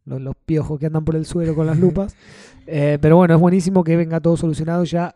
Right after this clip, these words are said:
Speaker 1: con tu pi-, ¿y sale más cara la pizza si la pedís con una caja proyector?
Speaker 2: Yo calculo que sí, pero no, no es tanto el tema del precio, sino el tema de dónde se consigue esto.
Speaker 1: Ah, ¿en dónde?
Speaker 2: Vos pensás, no sé, Estados Unidos, bueno, suerte
Speaker 1: Sí,
Speaker 2: yo.
Speaker 1: todo Estados
Speaker 2: No,
Speaker 1: Unidos.
Speaker 2: esta idea se está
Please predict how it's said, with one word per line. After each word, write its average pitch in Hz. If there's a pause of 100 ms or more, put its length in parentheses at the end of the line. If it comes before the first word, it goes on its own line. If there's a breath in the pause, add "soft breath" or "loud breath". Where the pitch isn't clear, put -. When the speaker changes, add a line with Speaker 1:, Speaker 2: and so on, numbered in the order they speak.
(160)
Speaker 1:
con 147
tu 147
pi-, 190
¿y 196
sale 220
más 190
cara 294
la 151
pizza 185 (300)
si -
la 147
pedís 160
con 156
una 156
caja 151
proyector? 156
Speaker 2:
Yo -
calculo 185
que 156
sí, 170
pero 156
no, 185
no 185
es 190
tanto 175
el 143
tema 156
del 139
precio, 127
sino -
el 156
tema 170
de 139
dónde 156
se -
consigue 131
esto. - (160)
Speaker 1:
Ah, 139
¿en 127
dónde? 113
Speaker 2:
Vos 165
pensás, 165
no 156
sé, 139
Estados 139
Unidos, 123
bueno, 120
suerte 160
Speaker 1:
Sí, 131
Speaker 2:
yo. 113 (140)
Speaker 1:
todo 139
Estados 147
Speaker 2:
No, 143
Speaker 1:
Unidos. 120
Speaker 2:
esta -
idea 147
se -
está 127